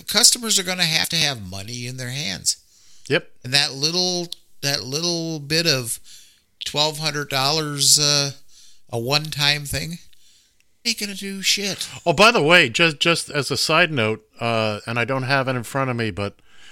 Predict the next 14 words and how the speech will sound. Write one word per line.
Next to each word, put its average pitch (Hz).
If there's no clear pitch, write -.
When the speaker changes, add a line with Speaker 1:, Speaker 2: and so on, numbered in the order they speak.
Speaker 2:
Steve 202
Mnuchin, 139
you 156
know, 104
that 135
guy, 107
uh, 110
our, 110
our 110
Secretary 123
of 110
the 98
Treasury, 104
said 127